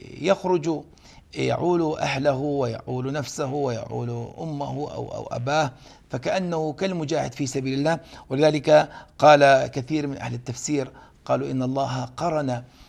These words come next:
بين التاجر الذي يذهب ويبحث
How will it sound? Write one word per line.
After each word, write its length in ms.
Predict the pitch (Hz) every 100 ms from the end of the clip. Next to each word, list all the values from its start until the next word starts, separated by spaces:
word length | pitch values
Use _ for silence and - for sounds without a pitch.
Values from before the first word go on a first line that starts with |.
| -
بين 320 | 143 185 170 151
التاجر 920 | 131 - 135 127 170 156 135 135 131
الذي 400 | 131 127 135 151
يذهب 440 | 143 127 127 120 -
ويبحث 500 | 131 165 - -